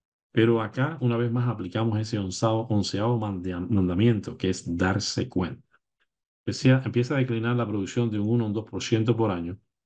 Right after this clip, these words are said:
de un diez a un doce, un doce a un quince por ciento por década.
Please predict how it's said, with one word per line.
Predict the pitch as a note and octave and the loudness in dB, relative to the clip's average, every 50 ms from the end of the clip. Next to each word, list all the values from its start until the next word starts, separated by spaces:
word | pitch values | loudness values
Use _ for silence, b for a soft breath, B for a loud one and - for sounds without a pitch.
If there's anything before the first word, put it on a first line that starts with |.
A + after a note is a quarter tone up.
| _ _ _ _ _ _ _ - | _ _ _ _ _ _ _ -2
de | F2 F#2 G2 | 0 4 6
un | G2+ A2 A#2 A#2 A#2+ A2+ A2+ - - - - _ _ | 6 8 8 8 6 6 2 -6 -14 -16 -18 _ _
diez | G#2+ A2 A#2+ B2 A#2 | 6 6 6 6 4
a | A2+ | 2
un | A2 G#2 | 0 0
doce, | G#2 A2+ A2+ - G#2+ | -2 -2 -2 -4 -4
un | G#2 B2+ A#2+ A#2 A#2 A#2 | 0 2 2 2 2 2
doce | C3+ D#3 D#3+ D#3+ - C3+ C3 | 0 0 -2 -2 0 0 2
a | A#2+ | 2
un | A#2 A#2 | 2 0
quince | A2+ - C#3 B2+ C3 B2+ | 0 0 0 2 2 0
por | C3 G#2 G2 | -4 -4 -4
ciento | - A#2 A#2 A#2+ B2 - A2 G2+ | 0 0 0 0 0 -2 -4 -4
por | - A2 F#2+ F2+ E2 | -2 -4 -4 -2 0
década. | F2 A2+ A2 A2+ - E2+ D2+ D2 E2 F2 - | 0 0 0 0 -4 -10 -10 -10 -12 -14 -14